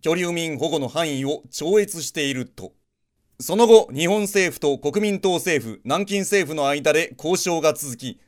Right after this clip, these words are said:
最終的には損害賠償は相殺する、謝罪はなしとなり、つまり、日本側が最初に示した強気な条件から大きく譲歩する形で、昭和四年、千九百二十九年三月二十八日に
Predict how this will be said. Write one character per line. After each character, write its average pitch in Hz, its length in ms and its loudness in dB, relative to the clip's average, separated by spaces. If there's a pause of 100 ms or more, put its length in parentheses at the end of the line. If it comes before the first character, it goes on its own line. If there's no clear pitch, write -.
(260)
最 220 140 2
終 240 180 -2
的 220 200 0
に 214 100 -2
は 165 220 0 (100)
損 165 240 -4
害 170 160 4
賠 160 160 4
償 135 280 -2
は 151 140 4
相 139 300 -4
殺 139 220 0
す 127 120 -10
る、 113 220 -10 (240)
謝 156 220 -2
罪 208 240 4
は 196 140 4
な 151 180 2
し - 240 -6
と 151 200 0
な 135 140 2
り、 113 140 -6 (640)
つ - 120 -4
ま 202 120 6
り、 131 160 -6 (320)
日 143 100 -4
本 220 240 2
側 214 220 8
が 202 100 4
最 190 160 2
初 196 140 -2
に 185 100 -4
示 185 240 -6
し - 60 -12
た 139 120 0
強 202 300 2
気 214 120 -8
な 202 120 0
条 190 220 0
件 180 240 -4
か 151 80 0
ら 156 220 0 (180)
大 240 240 0
き - 100 -10
く 160 200 -6
譲 185 260 0
歩 147 100 -2
す 147 140 -10
る 131 100 -6
形 135 320 -2
で、 151 260 -4 (200)
昭 175 260 -2
和 165 140 4
四 139 140 -4
年、 151 280 -4 (200)
千 190 220 -2
九 156 160 -4
百 135 200 -2
二 190 100 0
十 127 280 -6
九 - 140 -10
年 135 300 -2 (160)
三 214 220 0
月 165 200 -4
二 185 120 0
十 151 260 -4
八 135 260 -4
日 208 220 -4
に 156 220 -6